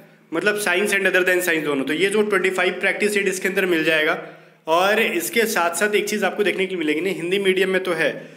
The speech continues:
जैसे ये आपका practice set है, क्वेश्चंस दिख रहे हैं आपको, सारे questions आपको दिख रहे हैं एग्जाम के लेवल वाले। और ये जो है ना सबसे ज़्यादा important क्या है इस प्रैक्टिस set में और सबसे अलग किस, क्यों है ये, इसमें तो answer की दिया गया है और answer की के बाद जो सबसे ज़्यादा मुझे पसंद है ये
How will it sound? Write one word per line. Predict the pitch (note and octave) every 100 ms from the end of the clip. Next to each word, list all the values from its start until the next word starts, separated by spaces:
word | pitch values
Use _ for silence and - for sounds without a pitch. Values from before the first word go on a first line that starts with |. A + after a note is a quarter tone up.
| - - E3
जैसे | E3+ G#3+
ये | G#3+
आपका | G3+ A3 -
practice | F#3 F3+ G#3+ F3+
set | C#3
है, | C3+
क्वेश्चंस | F3 F3 G3+
दिख | F#3+ F#3+
रहे | F#3+
हैं | F3
आपको, | E3+ F#3+ F#3 - - _ -
सारे | F3+ G3+
questions | G#3 G3+ G#3+ G#3
आपको | G3 G#3+
दिख | A3+ -
रहे | G#3
हैं | A3+
एग्जाम | F3 E3 F#3 F#3+
के | G3
लेवल | F#3 F#3 E3
वाले। | C#3+ D3+
और | E3+
ये | G#3+ A#3+
जो | G#3
है | F#3
ना | G#3
सबसे | G3+ G#3+ A3+
ज़्यादा | A3
important | G#3+ F#3+ F3+ G#3+ G3
क्या |
है | G3
इस | F#3+
प्रैक्टिस | F#3+ F3 F#3
set | F#3 F3+
में | F#3+ G#3+
और | E3+ D#3
सबसे | G3+ -
अलग | A3 G#3+ F#3 G3 -
किस, | F#3 -
क्यों | F#3 E3
है | C#3
ये, | C3 B2+ - - - - - - -
इसमें | E3+ G#3
तो | A3
answer | F3 F3 F#3 A3
की | A3 A3+
दिया | G3 G#3
गया | G#3+ G3+
है | A3
और | G3+
answer | G3 G#3 G#3+
की | G#3+
के | G#3+
बाद | G3+ G3+
जो |
सबसे | G#3 G3+
ज़्यादा | A3+ G#3+
मुझे | G#3 G3+
पसंद | G#3 F#3+ F3 F3+
है | F#3+
ये | A3 A3